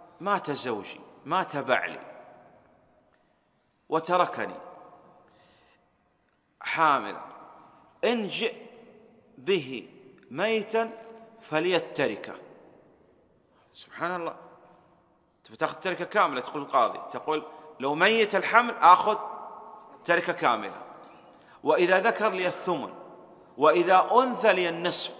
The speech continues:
من أنا؟" تقول: "أنا زوجي ما تبعني، زوجي". عائشة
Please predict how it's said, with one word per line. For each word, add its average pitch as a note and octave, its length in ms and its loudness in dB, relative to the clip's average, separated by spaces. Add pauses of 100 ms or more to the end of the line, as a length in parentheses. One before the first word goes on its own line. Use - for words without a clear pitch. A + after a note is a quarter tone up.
(680)
من F#3 260 -6
أنا؟" G2+ 320 -8 (3250)
تقول: G3 240 -2
"أنا G3+ 180 4 (100)
زوجي F3+ 640 4
ما D3+ 160 2
تبعني، D3 480 2
زوجي". C3 360 -4 (640)
عائشة B2 360 2